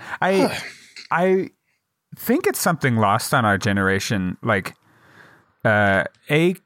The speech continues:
Speaker 1: consistency. I feel like our generation's very fucking flaky.
Speaker 2: Mm-hmm.
Speaker 1: And B, o-, on timeness. Where did that go out the window? I fa-, I sound like an old boomer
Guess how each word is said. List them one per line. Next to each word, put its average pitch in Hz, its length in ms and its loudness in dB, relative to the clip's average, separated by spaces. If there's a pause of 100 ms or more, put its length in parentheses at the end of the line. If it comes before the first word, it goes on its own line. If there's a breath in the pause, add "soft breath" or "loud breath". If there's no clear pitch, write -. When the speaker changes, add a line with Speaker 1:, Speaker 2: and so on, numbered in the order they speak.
(120)
Speaker 1:
consistency. 139 960 0
I 139 60 -8
feel 107 160 0
like 98 120 0
our 104 60 -2
generation's 95 520 -2
very 92 200 0
fucking - 300 -6
flaky. 104 480 -8 (260)
Speaker 2:
Mm-hmm. 185 380 -4 (840 loud breath)
Speaker 1:
And 131 240 0
B, 147 460 0 (1000)
o-, - 300 -4
on 208 220 0
timeness. 233 600 -2
Where 269 260 0
did 339 160 -4
that 247 200 0
go 285 160 0
out 156 140 0
the 147 80 0
window? 165 420 0
I 120 120 -2
fa-, - 180 -4
I 180 80 -2
sound 233 240 -2
like 233 120 -2
an 190 100 -2 (100)
old 160 680 0
boomer 127 640 0